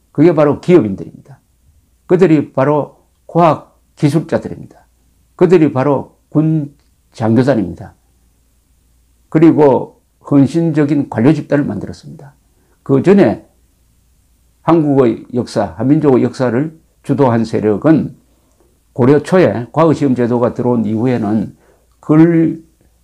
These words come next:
글을 잘 쓸 줄 아는 문서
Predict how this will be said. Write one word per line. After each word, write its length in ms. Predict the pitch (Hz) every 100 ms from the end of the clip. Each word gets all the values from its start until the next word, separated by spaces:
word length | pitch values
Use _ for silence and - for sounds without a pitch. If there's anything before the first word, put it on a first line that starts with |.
| _
글을 580 | _ 165 180 175 107 - _ _ _
잘 460 | _ 113 110 113 - - _ _ _ _
쓸 240 | 143 113
줄 180 | 139 120
아는 460 | 95 107 113 82 - _ _ _ _ _ _ _ _ _ _
문서 800 | 120 123 139 143 165 175 165 -